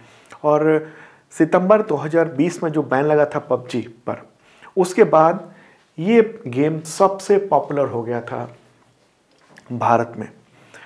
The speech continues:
और इसकी वजह से बहुत सारी दिक्कतें भी, युवाओं के मानसिक तौर पर भी मानसिक समस्याएं देखने को मिल रही थी, तो सरकार ने अब बैन लगा दिया है। आ, कुछ दिन पहले ही इस ऐप को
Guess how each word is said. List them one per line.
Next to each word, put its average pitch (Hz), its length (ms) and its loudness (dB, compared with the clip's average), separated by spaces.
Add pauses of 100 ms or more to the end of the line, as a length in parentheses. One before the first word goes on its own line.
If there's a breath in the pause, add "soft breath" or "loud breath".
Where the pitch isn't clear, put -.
(340 loud breath)
और 151 220 4
इसकी 175 280 2
वजह 180 140 4
से 175 200 -2
बहुत 165 440 -4
सारी 156 180 0
दिक्कतें 139 460 0
भी, 143 160 -4
युवाओं 123 380 0
के 127 120 -8
मानसिक 117 540 -4
तौर 117 160 0
पर 117 180 -4
भी 120 220 -8 (560 soft breath)
मानसिक 120 340 -4
समस्याएं 120 600 -4
देखने 120 260 -6
को 117 140 -12
मिल 110 120 -8
रही 107 140 -8
थी, - 200 -16 (1120 loud breath)
तो 214 220 8
सरकार 139 500 0
ने 135 80 -6
अब 143 300 -8 (100)
बैन 113 320 -4
लगा 107 240 -8
दिया - 200 -12
है। - 60 -10 (320)
आ, 143 120 4
कुछ 202 200 2
दिन 214 120 0
पहले 202 380 6
ही 208 60 -2 (160)
इस 151 140 -4
ऐप 151 300 0 (1120 loud breath)
को 147 600 4